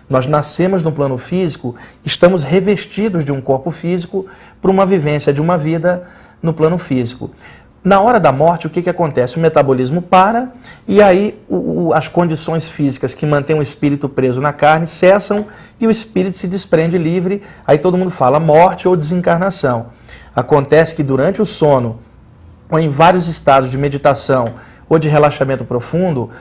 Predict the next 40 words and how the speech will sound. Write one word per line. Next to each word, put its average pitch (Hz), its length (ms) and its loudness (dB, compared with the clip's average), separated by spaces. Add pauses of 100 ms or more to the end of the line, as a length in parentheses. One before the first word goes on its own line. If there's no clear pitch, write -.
(240)
ocorre 196 460 4
também 151 320 2
queda 143 260 4
de 135 120 -4
metabolismo 139 840 -2 (260)
e 156 80 0
das 165 180 6
ondas 160 220 0
cerebrais. 147 640 0 (240)
E 151 160 4
aí 147 180 6
o 165 60 2
espírito 165 540 -4
se 165 100 -8
desprende 131 580 -6
temporariamente 170 800 0
para 135 140 -2
fora 131 240 0
do 123 100 -6
corpo. 143 540 0 (340)
O 139 80 -4
que - 140 -4
varia 151 460 4
nisso 180 340 0
é 180 40 4
o 175 40 0
grau 170 220 4
de 175 80 -6
consciência 170 580 -4
que 175 100 -8
cada 175 240 2
um 185 140 -2
tem. 165 400 0 (340)
Porque 143 240 0
muitas 190 320 0
pessoas 165 400 0
podem 147 360 4
ter 143 80 0
esse 143 160 -2
desprendimento 127 880 -4